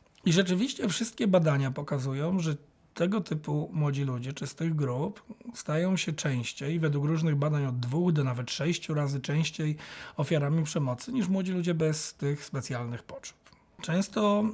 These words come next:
ofiarami są także migranci, czyli młodzi ludzie, którzy funkcjonują, czyli młodzi ludzie, którzy funkcjonują w grupie, e, jakiejś, jakoś uks-, jakoś funkcjonującej kulturowo,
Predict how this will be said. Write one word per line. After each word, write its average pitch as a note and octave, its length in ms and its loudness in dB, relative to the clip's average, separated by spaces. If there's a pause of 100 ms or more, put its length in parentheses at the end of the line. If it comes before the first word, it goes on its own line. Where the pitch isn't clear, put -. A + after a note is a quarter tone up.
(100)
ofiarami D#3 600 2
są D3+ 420 2
także C#3+ 880 0 (460)
migranci, C#3+ 720 2
czyli D#3 180 0
młodzi D#3 280 2
ludzie, D#3 240 0
którzy D#3 300 -2
funkcjonują, D#3 960 2 (380)
czyli D3+ 220 2
młodzi D3+ 280 4
ludzie, D#3 240 2
którzy D3+ 320 -2
funkcjonują D3+ 960 2
w C#3+ 120 -2
grupie, C#3+ 480 0
e, D3 260 4 (1080)
jakiejś, - 960 -4
jakoś C#3 380 -2
uks-, - 340 -10
jakoś D3 340 -2
funkcjonującej D3+ 760 2
kulturowo, D3+ 720 2